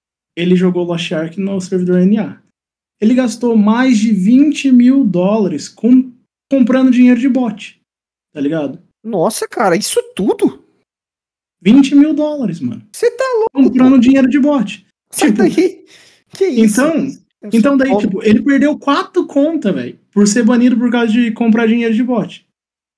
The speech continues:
Speaker 1: Tá ligado? Então daí você pega um cara que gasta esse dinheiro com bot, que a empresa perdeu de ganhar dinheiro. Então daí você pega a galera que gasta em menor escala,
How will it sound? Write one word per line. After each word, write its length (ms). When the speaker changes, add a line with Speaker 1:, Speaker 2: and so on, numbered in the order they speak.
Speaker 1:
Tá 80
ligado? 460
Então 260
daí 140
você 260
pega 340
um 120
cara 320
que 200
gasta 460
esse 160
dinheiro 420
com 320
bot, 640
que 60
a 40
empresa 440
perdeu 300
de 80
ganhar 200
dinheiro. 500
Então 320
daí 160
você 260
pega 300
a 40
galera 280
que 100
gasta 320
em 60
menor 500
escala, 840